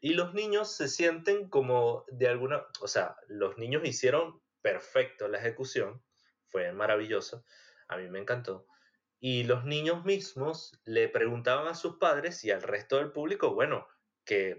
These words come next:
por qué no lo habían entendido, se había estado muy claro. <laughs> Entonces lo repitieron, lo quisieron repetir. Y bueno, no, como que ahí los padres empezaron a captar, a, empezaron el público como a interactuar, como tratar.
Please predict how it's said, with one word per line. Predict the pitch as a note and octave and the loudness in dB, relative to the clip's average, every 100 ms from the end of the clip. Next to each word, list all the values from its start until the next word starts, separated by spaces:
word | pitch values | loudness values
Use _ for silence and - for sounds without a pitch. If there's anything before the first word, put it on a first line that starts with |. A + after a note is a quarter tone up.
| - | 0
por | G#2+ - | 0 2
qué | G#2+ | 0
no | G#2+ | 2
lo | A#2 | 4
habían | A#2+ B2 | 4 2
entendido, | A#2+ G#2+ G#2+ G3+ - | -2 -4 0 0 2
se | A2+ | 0
había | G#2+ A2+ | 0 0
estado | - A#2+ C#3 | 0 0 0
muy | D3+ D#3+ | 0 -2
claro. | E3 E3+ E3 B2 | 0 2 2 2
<laughs> | E3+ D#3+ D3+ | 2 0 -4
Entonces | C#3 C#3+ - E3 | 0 0 2 2
lo | E3 | 4
repitieron, | E3 E3 F3+ F3+ D#3 C#3+ - | 2 0 -2 2 2 2 -4
lo | A#2+ A2+ | -8 -8
quisieron | - A2+ A2+ B2 | -8 0 2 2
repetir. | C#3 C#3+ D#3 C3+ - - - - - - - _ - | 0 0 0 -2 -6 -10 -12 -12 -12 -16 -20 _ -2
Y | D#3 D#3+ G3+ | 2 2 4
bueno, | F3 D3+ C3+ B2 | 4 4 4 2
no, | B2 C3 - | 2 -2 -2
como | - C3+ C3+ | 0 2 4
que | C#3 | 4
ahí | A#2+ B2+ | 2 2
los | D3 - | -2 0
padres | D#3 E3+ F#3+ | 0 2 0
empezaron | D3+ A#2 - A2 A#2 | 0 0 2 2 4
a | C#3+ | 2
captar, | C#3+ G#2 - B2+ C#3 C#3+ C3 B2 | 0 -6 -4 0 2 2 4 4
a, | A#2 - | 2 0
empezaron | B2 A#2+ - A2+ C3 | -4 -4 0 4 4
el | C3+ | 2
público | C#3 C#3 D3 D3 | 2 0 2 0
como | C3+ B2 | 0 -6
a | A2 | -4
interactuar, | A2 G#2 - C#3 D3 C3 B2 B2 | -2 -2 2 4 4 2 0 -4
como | A2 G#2+ | -10 -10
tratar. | - G#2 A2 | -8 -6 -6